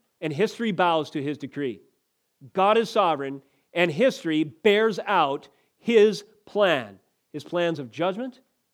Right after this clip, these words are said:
and his plans of salvation. Final point this morning. Major themes drawn from multiple flood references. Covenantal faithfulness, sovereign historicity, finally, inevitable judgment. There is judgment that is inescapable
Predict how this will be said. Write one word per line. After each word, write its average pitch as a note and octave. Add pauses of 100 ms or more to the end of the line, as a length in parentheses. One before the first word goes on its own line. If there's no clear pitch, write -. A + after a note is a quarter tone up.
and D#3
his D3+
plans C3+ (280)
of B2
salvation. B2 (200)
Final D3
point D3
this C#3+
morning. A2+ (800)
Major D#3+
themes E3
drawn D3+
from C3
multiple C#3
flood C#3+
references. A#2+
Covenantal E3+
faithfulness, E3+ (580)
sovereign E3+
historicity, D3 (300)
finally, F#3
inevitable E3
judgment. B2 (560)
There D#3
is C#3+
judgment F#3
that C#3
is B2
inescapable D#3+